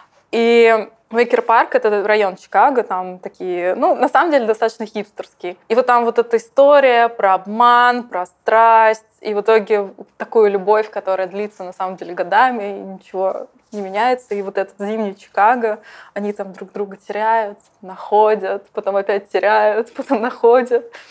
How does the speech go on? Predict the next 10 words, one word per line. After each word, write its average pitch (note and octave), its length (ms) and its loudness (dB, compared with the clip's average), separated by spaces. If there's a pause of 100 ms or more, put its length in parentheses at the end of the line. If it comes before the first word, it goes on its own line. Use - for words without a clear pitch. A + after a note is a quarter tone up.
(200)
И B3 80 -2
Coldplay, A#3+ 680 4
там, G#3 240 0
там A#3+ 180 0
саундтрек A#3 500 0
<laughs> - 0 -
очень - 360 0
классный. D#4+ 720 0 (400)
И E4 80 4
Scientist C4 680 0